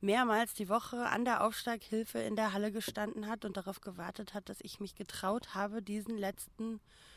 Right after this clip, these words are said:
Schritt zu machen. Also der ist absolut aufsteighilfensicher. Ich kann ihn jederzeit dort parken und das ist für ihn auch immer noch so dieses, "Ah, Pause, wie schön."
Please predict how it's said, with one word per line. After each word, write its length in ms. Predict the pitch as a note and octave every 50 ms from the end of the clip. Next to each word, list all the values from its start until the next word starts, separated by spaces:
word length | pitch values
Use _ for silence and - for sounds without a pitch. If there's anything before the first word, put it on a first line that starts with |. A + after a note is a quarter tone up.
| - - -
Schritt 300 | - - - C4 B3 -
zu 120 | - F#3+
machen. 240 | F#3+ F3+ E3+ F3 G3
Also 160 | G3+ G#3 G#3+
der 220 | G#3 G#3+ A3 A3 A3
ist 280 | G#3 - - - G#3 -
absolut 580 | - B3 - - - A#3+ A3 G#3+ A#3 A#3+ A#3 -
aufsteighilfensicher. 1080 | - A#3+ A3 - - B3+ C4 - - - C4+ - - B3 G#3 F#3+ A3+ A3+ - - D4 D4+
Ich 160 | C4 A3 -
kann 160 | - A#3 A3
ihn 140 | G#3+ G#3+ G#3
jederzeit 560 | F#3+ G3 A3+ A#3+ A3+ A3 - - G#3+ G3+ - -
dort 160 | F#3+ - -
parken 320 | - G#3 G#3+ A#3+ - B3+
und 80 | A3 G#3
das 80 | G#3
ist 140 | G#3 G3 -
für 120 | - - -
ihn 180 | - G3 G3
auch 140 | G3 G3+ -
immer 260 | - A3 A3+ A3 G3+
noch 260 | G3+ F#3+ E3 - - - - - - - - - - - - - - - - - - -
so 200 | - - A3 A3+
dieses, 560 | F#3+ G#3 A3 A3 G3 F#3+ G3+ G#3 G3+ - - - -
"Ah, 220 | D#4+ F4+ D#4 G#3
Pause, 540 | F3+ - - G#3 A3+ C4+ D#4 E4 D#4 D#4+ B3
wie 120 | G#3 G3+ F3
schön." 420 | - - - - A3 B3 D4 F4+